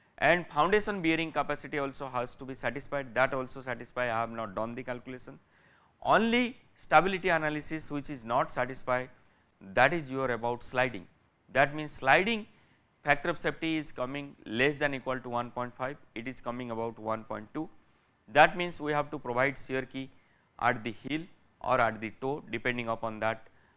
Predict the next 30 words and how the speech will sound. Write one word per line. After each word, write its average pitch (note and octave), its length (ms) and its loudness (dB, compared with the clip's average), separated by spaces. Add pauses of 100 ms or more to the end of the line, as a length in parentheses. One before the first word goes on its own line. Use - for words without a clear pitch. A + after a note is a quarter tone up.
(300)
So, F3 340 2
I D#3+ 80 8
have G#3+ 220 10
provided F3 520 4
the D#3+ 80 -2
shear D#3+ 260 0
key D3+ 200 -4
at C3 160 0
the B2+ 80 -6
heel, C3 220 -6 (480)
then F3 380 2
what D3+ 180 8
is E3 80 0
your D#3+ 140 0
avail-, C3 420 2
on C#3 200 2
balance D3+ 380 8
force D#3 360 -4
has C#3+ 180 -2
been C#3+ 180 -8
distributed B2+ 580 -6
in A#2+ 140 -6
the B2 100 -6
shear A#2 260 -6
key C#3 280 -8 (580)
and C#3+ 200 0
the D#3+ 80 -2
distance D3 540 0
has C#3+ 180 0
been C#3+ 220 -6